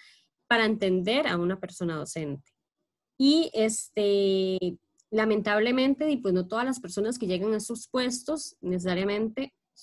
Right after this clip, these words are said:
han pasado por aulas. Entonces, tal vez ahí es donde cuesta un poco más aterrizar esa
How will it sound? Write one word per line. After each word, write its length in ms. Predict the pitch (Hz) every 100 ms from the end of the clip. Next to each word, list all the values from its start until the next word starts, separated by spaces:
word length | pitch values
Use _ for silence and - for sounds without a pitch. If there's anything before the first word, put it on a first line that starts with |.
| -
han 240 | 202 196 202
pasado 340 | 208 208 202
por 140 | 180
aulas. 720 | 196 208 170 165 175 - - _ _ _ _ _ -
Entonces, 540 | 196 190 208 196 247
tal 160 | 220 196
vez 160 | 202 233
ahí 120 | 233
es 40 |
donde 280 | 240 247 202
cuesta 600 | - 269 269 254 - 220
un 100 | 202
poco 320 | 185 208 214
más 640 | 214 214 233 254 254 - - _
aterrizar 760 | 196 202 202 180 185 175 220 226
esa 200 | 214